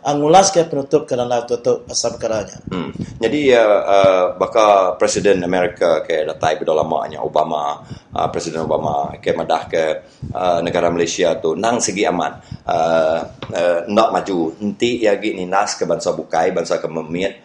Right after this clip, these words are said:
Speaker 2: anang semina, eh, bangsa sida aja ke di Semenanjung din, bakal bangsa Melayu. Anang semina bangsa Melayu, anang semina, eh, bangsa, eh, agama. Jadi nanti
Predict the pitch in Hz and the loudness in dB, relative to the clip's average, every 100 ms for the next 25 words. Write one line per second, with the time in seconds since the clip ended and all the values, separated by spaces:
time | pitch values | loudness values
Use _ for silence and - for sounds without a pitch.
0 | - - - 85 95 92 87 87 95 - | -20 -18 -8 -4 -4 -4 -4 -2 -2 -4
1 | - - 90 85 85 82 85 82 82 92 | -14 -6 -2 -2 -2 -4 -2 -4 -2 4
2 | 104 98 90 80 90 85 85 82 85 73 | 6 6 4 0 2 4 4 2 2 0
3 | - 87 80 78 82 87 87 85 92 82 | -2 0 2 0 -2 -4 -2 0 2 2
4 | 76 73 - - - 76 - 82 76 78 | 0 -6 -8 -20 -8 -6 0 2 2 -2
5 | 78 82 90 85 69 65 - - 98 104 | 0 2 2 0 -4 -8 -12 -8 -4 -4
6 | 98 95 85 - - _ 87 87 98 90 | -2 0 0 -2 -14 _ -2 2 2 2
7 | 85 78 69 - - 87 107 107 104 101 | 2 -2 -4 -10 -10 -4 -4 -4 -4 -4
8 | 101 - - 92 90 85 82 82 90 92 | -4 -8 -2 2 4 2 0 0 -2 -4
9 | - 92 90 101 98 104 98 82 67 - | 0 2 2 4 4 6 4 2 -2 -6
10 | - - 107 151 151 127 | -16 -8 -4 -2 -4 -4